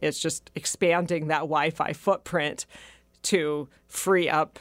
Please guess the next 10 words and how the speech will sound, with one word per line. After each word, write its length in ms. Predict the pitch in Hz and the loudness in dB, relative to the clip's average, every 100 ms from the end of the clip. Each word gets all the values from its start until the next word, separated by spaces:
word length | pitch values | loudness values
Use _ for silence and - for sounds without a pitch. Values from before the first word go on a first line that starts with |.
| - | -6
network 460 | 165 156 147 147 - | -2 -2 -2 -6 -4
capacity 760 | 156 160 143 143 156 143 131 | -8 -2 -4 -2 -6 -6 -8
for 500 | 131 - 139 123 - - - _ | -8 -6 -4 -6 -8 -14 -20 _
local 400 | 165 160 160 143 | 0 0 0 -6
people 420 | - 170 160 143 | 0 -2 0 -4
trying 320 | - 143 135 127 | -4 -6 -6 -4
to 200 | 139 127 120 | -6 -6 -6
use 280 | 160 151 - | -2 -2 -2
their 120 | - | -10
phones. 440 | - - - - | -8 -10 -10 -14